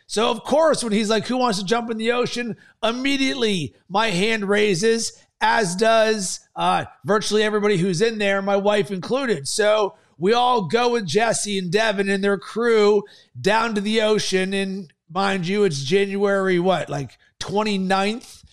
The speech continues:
So it's not exactly the warmest water that you've ever experienced. And just like that, all of these people go, boom,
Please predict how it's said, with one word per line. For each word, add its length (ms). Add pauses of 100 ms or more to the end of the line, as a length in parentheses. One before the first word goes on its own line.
(140)
So 680
it's 140
not 120
exactly 380
the 120
warmest 640
water 320
that 120
you've 160
ever 240
experienced. 880 (220)
And 180
just 320
like 260
that, 280 (240)
all 340
of 80
these 220
people 460
go, 480 (480)
boom, 600